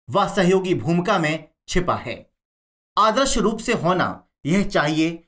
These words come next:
कि नियुक्ति प्रक्रिया में तेजी लाने व देश की जनसंख्या के अनुरूप न्यायाधीशों की संख्या बढ़ाने जैसे कार्य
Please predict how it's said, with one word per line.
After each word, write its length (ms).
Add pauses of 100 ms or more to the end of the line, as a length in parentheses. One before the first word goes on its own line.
(220)
कि 100
नियुक्ति 400
प्रक्रिया 520
में 100 (120)
तेजी 340
लाने 380 (360)
व 100 (160)
देश 220
की 160
जनसंख्या 560
के 160
अनुरूप 540 (320)
न्यायाधीशों 760
की 160
संख्या 380
बढ़ाने 540 (340)
जैसे 420
कार्य 460